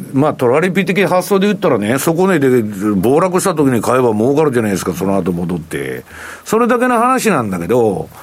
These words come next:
なんか知らないけどね、その、いや、大丈夫だ、大丈夫だっていう話ばっかりで、まあ、十三年間ね、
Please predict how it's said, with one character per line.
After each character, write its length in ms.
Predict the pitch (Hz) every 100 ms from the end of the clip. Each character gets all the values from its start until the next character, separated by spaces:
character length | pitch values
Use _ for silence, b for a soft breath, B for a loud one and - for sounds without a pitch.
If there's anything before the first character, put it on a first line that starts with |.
| B B B B
な 200 | - 254
ん 140 | 277 262
か 140 | 202
知 100 | 170
ら 140 | 180 180
な 100 | 175
い 60 |
け 100 | 160
ど 140 | 123 101
ね、 320 | 95 127 147
そ 140 | 147
の、 800 | 139 139 139 139 139 135 135 131
い 120 | 123
や、 140 | 147 151
大 320 | - 120 190
丈 100 | 196
夫 120 | 185
だ、 100 | 139
大 220 | 104 120
丈 100 | 120
夫 140 | 127 113
だ 120 | 98
っ 20 |
て 120 | 80 98
い 40 |
う 20 |
話 320 | 85 123 110
ば 140 | 92 90
っ 20 |
か 140 | 80
り 100 | 92
で、 300 | 82 82 85 87
ま 160 | 120
あ、 60 | 113
十 260 | 101 170
三 240 | 208 220 226
年 200 | 233 214
間 200 | 120 95
ね、 320 | 92 147 -